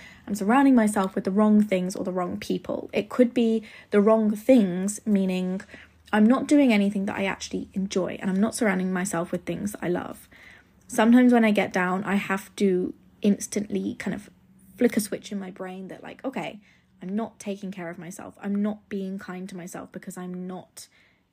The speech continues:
giving myself the best possible shit situation. <laughs> Oh God, situations that I could. The best possible situations whenever I'm down is,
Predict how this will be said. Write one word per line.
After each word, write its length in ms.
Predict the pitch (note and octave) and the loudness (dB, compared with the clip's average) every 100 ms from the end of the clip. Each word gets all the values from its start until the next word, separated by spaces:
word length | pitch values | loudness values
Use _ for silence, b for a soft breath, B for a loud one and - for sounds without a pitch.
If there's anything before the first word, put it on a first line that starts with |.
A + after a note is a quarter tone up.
| _ | _
giving 280 | G#3+ G3+ G3 | -6 -4 -6
myself 380 | F#3+ F#3 F3 - | -8 -12 -14 -14
the 60 | |
best 360 | F3+ F3+ F#3+ - | -12 -12 -14 -18
possible 340 | F#3+ - G#3 | -18 -16 -16
shit 220 | G3 - - _ | -14 -14 -16 _
situation. 720 | - G3 - F#3+ F#3+ - - G3+ | -12 -12 -10 -12 -12 -14 -18 -16
<laughs> 40 | G#3+ | -12
Oh 100 | A3+ | -12
God, 280 | F#3 F#3+ _ B B B | -12 -14 _ B B B
situations 960 | - G#3+ - G#3+ A#3+ - - G#3+ G3+ G#3 | 0 0 4 4 4 4 4 2 0 -2
that 100 | - | -2
I 100 | G#3 | -2
could. 420 | - C4 - - _ B B B B - | 0 0 -2 -10 _ B B B B -4
The 80 | A#3 | 2
best 220 | D4 F4 | 2 4
possible 320 | D4 B3 A#3 | 0 0 -2
situations 600 | G#3+ G#3 G3+ F#3 G3+ F3+ | -2 -2 -2 -2 -2 -8
whenever 260 | F3+ F3+ F3+ | -8 -6 -6
I'm 80 | F3 | -6
down 260 | F3 F3+ | -8 -8
is, 240 | F#3+ G3 | -10 -14